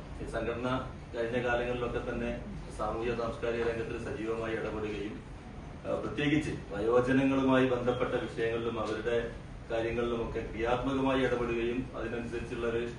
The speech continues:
ആ, സ്വാധീനം അവിടെ ഉണ്ടാക്കാൻ സാധിക്കും. അതിനൊക്കെ മുൻകൈ എടുത്തതിൽ സംഘടനയുടെ പേരിൽ രണ്ട് ഹസീന അസീസ് എന്ന് പറയുന്ന നമ്മുടെ മെമ്പറും അതുപോലെ തന്നെ ഷാജി പനങ്ങാടിന്റെ നേതൃത്വത്തിലാണ്. അപ്പൊ ഇത്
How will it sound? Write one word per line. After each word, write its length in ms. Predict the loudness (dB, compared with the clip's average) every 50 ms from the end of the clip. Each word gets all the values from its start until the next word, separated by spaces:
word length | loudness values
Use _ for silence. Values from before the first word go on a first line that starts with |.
| -10 -12 -12 -8 -6 -2
ആ, 460 | 0 2 4 4 4 4 2 0 -2 0
സ്വാധീനം 400 | 2 2 4 4 6 6 6 6
അവിടെ 160 | 4 4 2
ഉണ്ടാക്കാൻ 380 | 2 0 0 0 0 -2 -2
സാധിക്കും. 360 | -2 -2 -4 -4 -4 -4 -4 -4
അതിനൊക്കെ 240 | -4 -4 -4 -4
മുൻകൈ 300 | -4 -2 -2 0 0 2
എടുത്തതിൽ 600 | 2 2 2 2 0 -2 0 0 0 -2 -2 -4 -6 -6 -8 -6
സംഘടനയുടെ 440 | -6 -4 -2 -2 -2 0 0 -2 0
പേരിൽ 420 | 0 0 -2 -2 -2 -2 -2 -2 -2
രണ്ട് 300 | -4 -2 -2 -2 -2 -2
ഹസീന 220 | -2 -4 -6 -4
അസീസ് 400 | -4 -4 -4 -4 -6 -6 -6 -6
എന്ന് 200 | -6 -4 -4 -4
പറയുന്ന 220 | -4 -4 -4 -6 -6 -6 -6 -8 -10 -10 -10 -10 -8 -6
നമ്മുടെ 180 | -4 -2 -2
മെമ്പറും 340 | -2 -2 0 0 0 2 2
അതുപോലെ 280 | 2 2 0 0 -2 -2
തന്നെ 180 | -4 -4 -2
ഷാജി 260 | 0 0 0 0 0
പനങ്ങാടിന്റെ 500 | -2 -2 -2 -2 -2 -2 -2 -2 -2 -2
നേതൃത്വത്തിലാണ്. 680 | -2 -2 -2 -4 -4 -4 -4 -4 -4 -2 -4 -4 -4 -6 -8 -10 -10 -10 -10 -8 -8 -8 -8 -8 -8 -8 -10 -8 -6 -2
അപ്പൊ 180 | 0 2 2
ഇത് 360 | 4 4 6 4 4 4 2